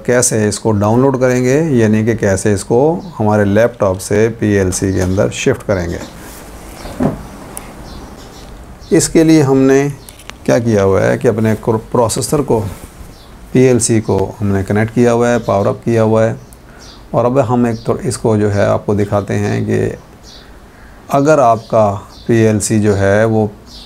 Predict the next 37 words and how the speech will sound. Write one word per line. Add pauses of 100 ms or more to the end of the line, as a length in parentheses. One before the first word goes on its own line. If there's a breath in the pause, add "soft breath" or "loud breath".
(220)
लैपटॉप
के
साथ
अगर
एक
मरतबा
उसका
ड्राइवर
configure
होया
हुआ
है,
communication
आपने
establish
की
हुई
है,
तो
दोबारा
आपको
Micrologix, (920 loud breath)
sorry,
आरएस
links
में
जाकर
दोबारा
communicate
करने
की
ज़रूरत
नहीं
है।
आप
यहीं
से